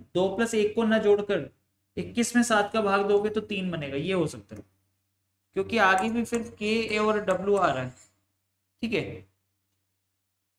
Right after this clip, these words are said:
पैंतीस हो जाएगा, ठीक है, ये देखिए ग्यारह प्लस एक प्लस तेईस,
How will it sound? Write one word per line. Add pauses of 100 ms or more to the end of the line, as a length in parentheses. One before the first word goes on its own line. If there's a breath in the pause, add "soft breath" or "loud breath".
(3500)
पैंतीस
हो
जाएगा,
ठीक
है, (1400)
ये
देखिए
ग्यारह (560)
प्लस
एक (1000)
प्लस
तेईस,